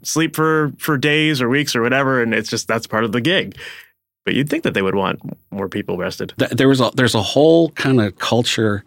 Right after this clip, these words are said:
Speaker 2: of audio engineers that don't ex-, that are very rare nowadays, I should say. So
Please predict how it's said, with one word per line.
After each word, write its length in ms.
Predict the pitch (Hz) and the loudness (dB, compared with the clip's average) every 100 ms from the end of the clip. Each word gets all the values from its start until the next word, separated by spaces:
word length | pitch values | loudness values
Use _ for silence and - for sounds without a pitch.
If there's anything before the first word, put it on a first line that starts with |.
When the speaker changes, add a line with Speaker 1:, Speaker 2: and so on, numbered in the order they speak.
| _ _ _ _ _ _ - | _ _ _ _ _ _ 0
Speaker 2:
of 460 | 104 98 95 95 - | 0 2 -2 -8 -2
audio 240 | 104 101 92 | 0 2 0
engineers 640 | 85 92 92 87 - - - - | 0 0 0 -2 -4 -6 -8 -4
that 180 | 95 | -2
don't 200 | - 110 | 2 4
ex-, 380 | 101 82 92 90 - | 4 0 -8 -10 -12
that 160 | 117 104 | -4 -2
are 60 | 104 | -2
very 340 | 98 107 101 | 0 2 4
rare 280 | 90 92 82 | 2 2 0
nowadays, 400 | 80 80 - - | -2 -6 -12 -16
I 60 | |
should 200 | - - - | -14 -10 -8
say. 160 | 98 | -6
So 340 | - 117 104 | 0 4 4